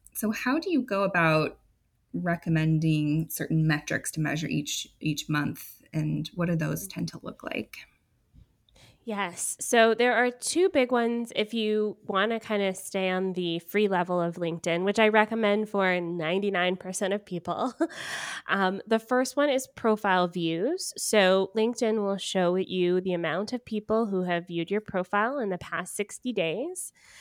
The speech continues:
Speaker 2: That's a really good metric to measure because you wanna see that increasing over time.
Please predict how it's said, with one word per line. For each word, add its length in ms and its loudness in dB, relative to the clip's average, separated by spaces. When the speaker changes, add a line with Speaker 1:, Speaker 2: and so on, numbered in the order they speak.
Speaker 2:
That's 200 4
a 120 4
really 420 2
good 280 0
metric 420 -2
to 120 -8
measure 500 -4
because 340 -2
you 140 -2
wanna 340 0
see 260 0
that 480 4
increasing 760 -2
over 240 -4
time. 460 -6